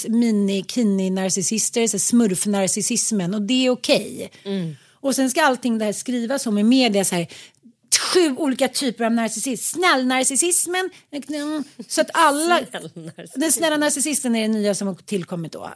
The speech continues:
Speaker 2: Ja.
Speaker 1: Att den som är så här, låtsas att den är korkad men egentligen är supermanipulativ.
Speaker 2: Ja.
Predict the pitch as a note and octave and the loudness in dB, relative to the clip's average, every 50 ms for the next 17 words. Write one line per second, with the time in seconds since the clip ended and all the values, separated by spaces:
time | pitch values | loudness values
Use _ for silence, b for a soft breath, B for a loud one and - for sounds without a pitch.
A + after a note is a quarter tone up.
0 | - _ - F#3+ G3 A3 F3 G#3+ C4 B3 A3+ A3 A#3 A#3 A3+ - A#3+ A3 A#3 B3+ | -16 _ -8 -6 -4 -2 0 0 0 0 0 0 -2 -2 -2 -2 -2 0 0 0
1 | C4+ C#4 B3+ - - - - F4 D#4+ C#4+ D4 A#3 B3 A3+ G#3+ - - A3+ F#3+ F3 | 0 0 0 0 2 2 2 2 2 0 0 -2 -2 -2 -4 -2 -2 -2 -2 -2
2 | - - F#3+ E3+ F3 F3+ F#3+ G3+ G3+ F4 F4+ D4+ A#3+ G3+ - A3 G3+ F3+ E3 D#3 | -4 -6 -6 -4 -2 0 0 2 4 4 4 4 4 2 0 -2 -2 -2 -2 0
3 | D3 - - - - G4 F#4 - D#4 D4+ D#4 D4+ C#4+ C#4 A3 C#4+ C#4 C4 C4 - | 2 4 4 6 6 4 2 0 0 2 2 4 4 2 2 2 0 0 0 0
4 | D4 C4+ G3 D#3+ D3+ D#3 D3+ F#3 F#3+ F3 E3 D#3 | 0 0 0 0 -2 -6 -8 -8 -8 -8 -10 -12